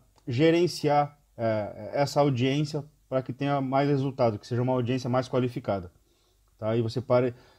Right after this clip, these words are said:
é como se você, é, é, é bem diferente o, o, de usar o pixel do que fazer um, um anúncio comum lá no Facebook, lá. Que daí ele faz geralzão, qualquer pessoa clica. O pixel é focado, ele é bem direcionado pra tua audiência que você vai criar. E é isso que faz toda a diferença.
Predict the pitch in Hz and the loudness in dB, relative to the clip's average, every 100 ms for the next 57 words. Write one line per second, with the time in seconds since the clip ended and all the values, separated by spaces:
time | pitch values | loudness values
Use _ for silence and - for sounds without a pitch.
0 | _ 131 131 165 180 170 185 170 143 135 | _ -8 -2 -2 2 2 4 4 2 -2
1 | 123 127 123 123 135 151 196 190 175 175 | 0 2 2 2 2 2 2 2 4 4
2 | 165 139 120 123 120 120 123 123 143 139 | 4 0 0 -4 -6 -2 0 4 4 2
3 | 151 151 - 147 143 147 139 151 143 - | -2 -6 -4 -6 -4 -2 0 0 -2 -4
4 | 131 139 143 151 - - 143 139 143 120 | -2 0 2 0 -2 0 2 2 2 2
5 | 120 127 117 117 120 117 107 95 _ _ | 2 0 -2 -2 -2 -2 -6 -8 _ _
6 | _ _ 107 123 131 120 139 120 135 123 | _ _ -2 0 0 2 2 4 4 4
7 | 117 139 165 147 123 117 139 135 - 139 | 4 4 4 2 0 -4 -4 -6 -2 -2
8 | 123 139 156 147 - _ _ - 127 160 | -2 -2 -4 -6 -14 _ _ -10 -6 -4
9 | 175 - 156 165 156 151 156 139 127 139 | -4 -2 -2 -2 0 2 4 2 0 0
10 | 147 139 131 123 131 135 131 131 123 110 | 0 -2 -2 0 0 0 -2 0 0 2
11 | 117 147 151 147 120 117 117 117 104 117 | 0 0 -4 -8 -6 -4 0 -2 2 2
12 | 131 - _ _ _ _ _ _ _ _ | 2 -4 _ _ _ _ _ _ _ _
13 | _ _ _ _ _ - 135 139 131 - | _ _ _ _ _ -6 -2 -2 -2 2
14 | 151 151 147 147 156 120 92 | 2 2 0 0 0 0 -2